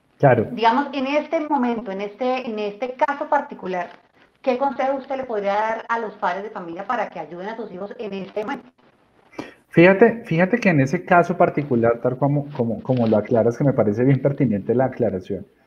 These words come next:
Speaker 1: ahí sí aplica el horario. Ahí es muy importante el horario, pero incluir dentro del horario precisamente espacios de desconexión.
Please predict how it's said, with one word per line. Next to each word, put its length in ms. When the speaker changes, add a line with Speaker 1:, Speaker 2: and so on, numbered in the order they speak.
Speaker 1:
ahí 260
sí 200
aplica 340
el 80
horario. 440
Ahí 200
es 140
muy 180
importante 520
el 100
horario, 480
pero 220
incluir 500
dentro 300
del 140
horario 520
precisamente 880
espacios 540
de 100
desconexión. 920